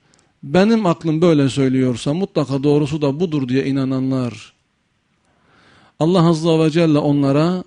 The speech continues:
Allah hakkında neden tartışıyorsunuz? Hiçbir şey bilmediğiniz halde ve bir kitab-ı münire,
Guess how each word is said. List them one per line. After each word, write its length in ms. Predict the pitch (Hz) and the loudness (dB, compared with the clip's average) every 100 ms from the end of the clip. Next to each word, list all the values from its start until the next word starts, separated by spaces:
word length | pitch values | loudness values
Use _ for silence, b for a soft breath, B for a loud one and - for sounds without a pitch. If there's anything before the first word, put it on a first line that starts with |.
| - | -6
Allah 340 | 147 165 185 | -4 0 0
hakkında 440 | 151 - 147 139 139 | -2 -6 -8 -6 -4
neden 380 | 147 165 170 156 | -2 -2 -4 -4
tartışıyorsunuz? 1160 | 139 127 127 - 135 117 - 131 120 - - b b b | -6 -6 -10 -8 -6 -6 -8 -8 -8 -12 -20 b b b
Hiçbir 360 | - 160 180 214 | -8 -8 -4 -4
şey 280 | - 175 160 | 0 0 0
bilmediğiniz 680 | 175 151 135 139 143 139 | -2 -2 0 0 0 -2
halde 520 | 139 127 131 139 139 127 - _ b b b b b b b 131 | -4 -2 0 0 -2 -6 -14 _ b b b b b b b 0
ve 420 | 156 175 175 - _ _ _ _ 160 | 2 2 0 -6 _ _ _ _ -4
bir 160 | 208 | -4
kitab-ı 480 | - 175 208 214 202 | -4 0 0 2 2
münire, 760 | 175 170 165 156 151 156 170 | 2 2 4 4 4 0 -4